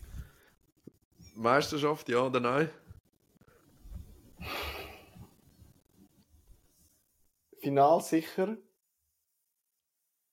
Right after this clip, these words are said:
Speaker 2: Je nachdem, was für einen Tag die Nightbirds haben. Wenn die Nightbirds einen sehr guten Tag haben, können sie, wenn sie ins Finale kommen, können sie es schlagen, würde ich sagen.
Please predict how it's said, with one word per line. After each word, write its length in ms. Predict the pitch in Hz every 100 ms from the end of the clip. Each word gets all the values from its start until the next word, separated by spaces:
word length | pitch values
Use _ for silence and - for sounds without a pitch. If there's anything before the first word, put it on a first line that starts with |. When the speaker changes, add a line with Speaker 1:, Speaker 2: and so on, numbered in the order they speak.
| _
Speaker 2:
Je 160 | 131 147
nachdem, 560 | 165 160 151 151 165
was 180 | 156 143
für 100 | -
einen 160 | 135 135
Tag 340 | 127 135 -
die 60 | 131
Nightbirds 560 | 127 147 - 160 - 123
haben. 260 | 120 139 - - _ _ _ _ _ _ _ _ _ _ _ _ - _
Wenn 100 | 127
die 60 | 135
Nightbirds 460 | 160 170 165 -
einen 80 | 131
sehr 300 | 123 147 156
guten 320 | 151 139 123
Tag 280 | 127 135 151
haben, 260 | 160 185 - _ _ _ _ _ _ _
können 180 | 123 120
sie, 400 | - 135 147 160
wenn 140 | 160 135
sie 80 | 139
ins 100 | -
Finale 300 | 135 131 139
kommen, 320 | - 139 139 - - _ _ _ _ _ -
können 200 | 123 120
sie 120 | 120
es 100 | -
schlagen, 460 | - 110 120 190 - _ _ -
würde 180 | 135
ich 60 | 139
sagen. 300 | 139 131 151